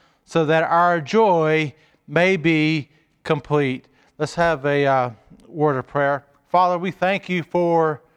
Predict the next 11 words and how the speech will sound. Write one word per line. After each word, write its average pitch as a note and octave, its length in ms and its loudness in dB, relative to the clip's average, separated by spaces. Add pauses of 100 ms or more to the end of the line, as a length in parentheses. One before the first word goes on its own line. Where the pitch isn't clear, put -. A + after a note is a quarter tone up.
(300)
your E3 160 -2
word. E3 540 0
The D#3 60 -18
Father, F3 440 0
the D3+ 120 -8
fact E3+ 440 -2
that D#3 440 -2
your E3+ 360 -2
word F3+ 340 0
is E3+ 580 -2 (500)
unchanging. D3 920 -4